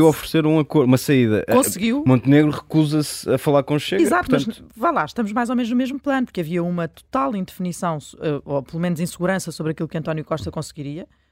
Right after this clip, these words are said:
Speaker 1: por um lado, e da parte de, de Luís Montenegro neste momento existe a tal linha vermelha com o Chega e, portanto, põe-nos no mesmo plano, não é? Que é, eh,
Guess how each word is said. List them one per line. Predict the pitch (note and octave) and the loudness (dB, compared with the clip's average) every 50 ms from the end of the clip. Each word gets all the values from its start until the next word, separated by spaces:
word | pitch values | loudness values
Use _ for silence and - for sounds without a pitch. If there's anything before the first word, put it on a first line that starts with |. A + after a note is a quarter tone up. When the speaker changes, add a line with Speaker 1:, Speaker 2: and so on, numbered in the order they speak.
| _ _ _ _ _ _ _ _ - | _ _ _ _ _ _ _ _ -12
Speaker 1:
por | - - F#3 | -6 -4 -2
um | E3 D#3+ | -2 0
lado, | D3+ C#3+ C#3+ D3+ F3+ G#3 - _ _ _ _ _ _ - | 0 0 -2 -2 -4 -8 -14 _ _ _ _ _ _ 0
e | B3+ B3+ G#3+ | 0 0 0
da | D#3 D#3 F#3 G3 | 0 -2 -2 -2
parte | - C#4+ D4 C#4+ - - - | 0 -2 -2 -2 -4 -8 -12
de, | E3 E3 F3+ F3 E3+ E3+ | -10 -6 -4 -4 -4 -4
de | D3+ D#3+ E3 | -4 -4 -4
Luís | E3+ E3+ E3 F#3+ E3 - | -4 -4 -4 -6 -4 -4
Montenegro | F3+ F3+ F3 F#3 G3 F#3 F#3 G3 | -6 -6 -4 -4 -4 -4 -2 -2
neste | G3+ G3+ G3 - G#3+ | -2 -4 -4 -4 -2
momento | G#3 A3 A#3+ C#4 B3+ - - | 0 0 0 -2 -4 -6 -6
existe | B3 A#3+ G3 A3+ B3 - - | -6 -6 -4 -6 -6 -8 -6
a | A#3 | -4
tal | - B3+ B3+ | -4 -4 -2
linha | A#3 C4+ C4+ C4+ | -2 -4 -4 -4
vermelha | A#3+ C4 C4+ C4+ C4+ C4+ C#4 | -6 -4 -4 -4 -2 -4 -4
com | - C#4 | -4 -6
o | C#4 | -8
Chega | - - D4+ D#4 D#4 D#4 | -6 -4 -4 -4 -4 -4
e, | |
portanto, | - - - C4 C4 B3+ - - _ _ _ _ _ _ _ _ _ _ _ _ _ | -6 -6 -4 -2 -2 -2 -2 -6 _ _ _ _ _ _ _ _ _ _ _ _ _
põe-nos | - A3+ A#3+ C4 C#4+ B3 | -2 -2 0 -2 -2 -2
no | D4 C#4 | -2 -2
mesmo | C4+ D4 A3+ B3+ B3 | -2 0 2 0 0
plano, | A3+ - C#4 C#4 B3+ G#3+ | 0 0 0 0 0 -2
não | E3+ E3 D#3+ D#3+ | -2 -4 -4 -4
é? | E3+ F#3 G3+ | -4 -4 -4
Que | - - F#3 | -4 -4 -4
é, | F3+ | -4
eh, | F3 | -4